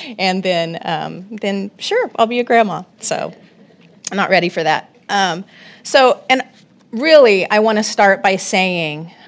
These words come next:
um, when I was asked to speak on discipleship,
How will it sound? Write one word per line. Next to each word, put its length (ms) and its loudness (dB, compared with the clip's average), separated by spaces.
um, 540 -6
when 160 0
I 120 4
was 140 4
asked 560 2
to 100 0
speak 520 -2
on 180 2
discipleship, 840 0